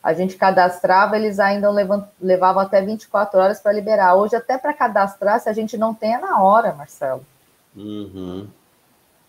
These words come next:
Speaker 2: Tá rapidinho. É, e-, ele só vai melhorando, né, com o passar do tempo, né?
Speaker 1: Sim, sim. Muito bom. <laughs>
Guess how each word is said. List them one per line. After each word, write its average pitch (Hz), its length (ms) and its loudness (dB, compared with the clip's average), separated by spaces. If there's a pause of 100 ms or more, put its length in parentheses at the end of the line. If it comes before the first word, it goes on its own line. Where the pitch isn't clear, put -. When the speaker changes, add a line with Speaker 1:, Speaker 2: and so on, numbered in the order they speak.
(220)
Speaker 2:
Tá 85 120 -10
rapidinho. 92 500 -6
É, 104 300 2
e-, 139 200 2
ele 202 160 4
só 214 140 4
vai 196 140 4
melhorando, 151 540 6
né, 117 120 2
com 123 120 -4
o 110 40 -8
passar 120 300 4
do 117 140 0
tempo, 107 320 2
né? 104 160 -4 (340)
Speaker 1:
Sim, 185 360 -4
sim. 185 480 -4
Muito 185 280 2
bom. 214 340 2 (300)
<laughs> - 680 -4